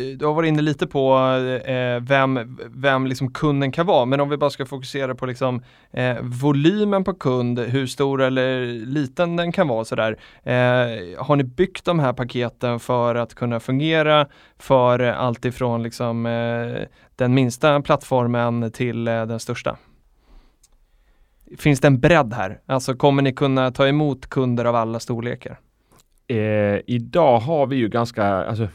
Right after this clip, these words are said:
Speaker 2: det som begränsar ofta idag, det är ju egentligen ekonomisystemet.
Speaker 1: Mm.
Speaker 2: Traditionellt kan man säga att, att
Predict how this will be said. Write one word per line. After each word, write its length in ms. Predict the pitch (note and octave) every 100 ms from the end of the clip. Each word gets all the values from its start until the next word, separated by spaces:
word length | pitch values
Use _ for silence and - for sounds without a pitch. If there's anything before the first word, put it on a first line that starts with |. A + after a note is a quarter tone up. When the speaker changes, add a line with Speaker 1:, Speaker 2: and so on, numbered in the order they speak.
| _
Speaker 2:
det 420 | G3+ - B2 D3
som 220 | B2+ C3
begränsar 760 | B2+ B2+ C#3+ D#3+ B2 A2 - A2+
ofta 360 | C#3 - -
idag, 340 | G2+ A2+ F#2 F#2
det 80 | A#2
är 200 | A2 A2
ju 460 | G#2 G2+ G2 G2 - _ _
egentligen 340 | A2 G2 F#2+
ekonomisystemet. 1160 | F2 - F2 F#2 G2+ - - - G#1+ - - -
Speaker 1:
Mm. 340 | B2 B2 A2+ F#2 - _ _ _ _ _
Speaker 2:
Traditionellt 800 | - A#2+ A#2 C3 C#3+ D3 A2+ G2
kan 100 | A#2
man 80 | A#2
säga 180 | C#3 A#2
att, 200 | - - _ _
att 400 | - G#2+ G#2 -